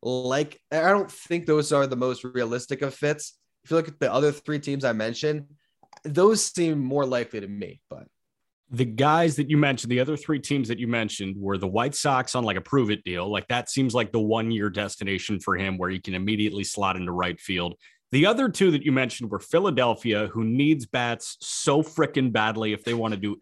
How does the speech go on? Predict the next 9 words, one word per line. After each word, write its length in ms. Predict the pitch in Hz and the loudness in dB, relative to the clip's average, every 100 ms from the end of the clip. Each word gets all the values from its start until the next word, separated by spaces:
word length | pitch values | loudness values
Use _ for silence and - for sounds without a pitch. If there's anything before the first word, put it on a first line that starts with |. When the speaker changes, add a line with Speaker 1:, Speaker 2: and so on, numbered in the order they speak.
| - | -2
Speaker 2:
anything, 640 | 143 131 101 95 87 117 - - - - | 0 0 0 -4 -4 -8 -12 -20 -20 -2
uh, 200 | 120 117 - | 2 2 2
and 160 | 139 147 | 2 4
then 180 | 160 | 4
Boston. 500 | 127 143 151 - 78 _ _ _ _ _ | 4 4 2 -2 -14 _ _ _ _ _
And 260 | 143 143 123 | 2 4 6
Boston 520 | 170 170 - 127 110 | 4 4 2 0 2
makes 360 | 110 87 - - | 0 -4 -10 -10
a 140 | - | -12